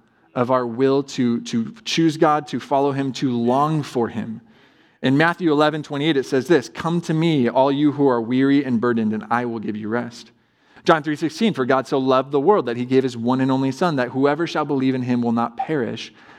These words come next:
but have eternal life." Second Peter three nine says, "The Lord is not slow in keeping his promises, as some consider slowness.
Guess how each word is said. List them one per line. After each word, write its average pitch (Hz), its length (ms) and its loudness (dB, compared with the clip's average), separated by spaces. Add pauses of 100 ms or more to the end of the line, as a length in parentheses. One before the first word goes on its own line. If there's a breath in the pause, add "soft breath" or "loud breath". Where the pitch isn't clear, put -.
but 135 100 0
have 123 200 -4
eternal 123 360 -2
life." 139 460 -6 (460 soft breath)
Second 190 280 4
Peter 170 220 4
three 160 200 -2
nine 180 200 2
says, 147 180 -2
"The 151 120 4
Lord 170 260 4
is 165 120 2
not 165 200 0
slow 180 420 2
in 170 100 -2
keeping 127 260 -2
his 120 120 0
promises, 120 520 -2
as 117 180 -4
some 127 380 -2
consider 117 420 -2
slowness. 127 640 -4